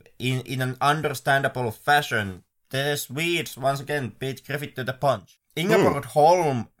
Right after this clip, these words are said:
Speaker 1: which is much, w-, w-, which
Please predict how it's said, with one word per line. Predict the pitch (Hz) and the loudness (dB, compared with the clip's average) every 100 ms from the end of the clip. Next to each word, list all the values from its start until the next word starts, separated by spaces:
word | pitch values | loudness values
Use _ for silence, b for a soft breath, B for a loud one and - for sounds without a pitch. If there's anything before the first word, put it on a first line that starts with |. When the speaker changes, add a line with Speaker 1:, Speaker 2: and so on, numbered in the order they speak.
| _ - | _ -12
Speaker 1:
which | 131 139 131 - - - | -8 -6 -6 -8 -14 -6
is | 147 143 - 135 | -2 -2 -4 -4
much, | 135 135 139 156 170 - _ - | -4 -2 2 4 2 -2 _ -4
w-, | 143 143 | -2 -2
w-, | - 156 | -6 -4
which | 156 - | -6 -6